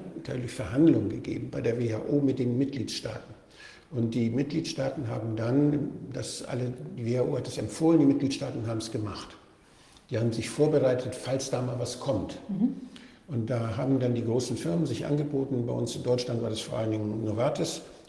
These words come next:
Speaker 1: und war das Glaxo, die beiden. Die haben sich angeboten und gesagt, okay, wenn wir da was machen sollen und euch retten sollen im Fall einer Pandemie, dann müssen, müsst ihr aber auch was dafür tun. Wir machen was, wir bereiten uns vor, dass, dass wir ganz schnell Impfstoffe herstellen können.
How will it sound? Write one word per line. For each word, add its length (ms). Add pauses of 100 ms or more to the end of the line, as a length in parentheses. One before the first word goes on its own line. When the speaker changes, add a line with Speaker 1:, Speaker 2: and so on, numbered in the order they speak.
Speaker 1:
und 120
war 80
das 180
Glaxo, 500
die 80
beiden. 360 (680)
Die 100
haben 140
sich 200
angeboten 480
und 100
gesagt, 300
okay, 600
wenn 200
wir 120
da 140
was 160
machen 220
sollen 240
und 180
euch 220
retten 240
sollen 220
im 60
Fall 180
einer 180
Pandemie, 420
dann 160
müssen, 320
müsst 160
ihr 120
aber 160
auch 120
was 140
dafür 260
tun. 300 (1600)
Wir 120
machen 280
was, 220
wir 80
bereiten 300
uns 120
vor, 300
dass, 120 (120)
dass 200
wir 80
ganz 200
schnell 280
Impfstoffe 380
herstellen 460
können. 300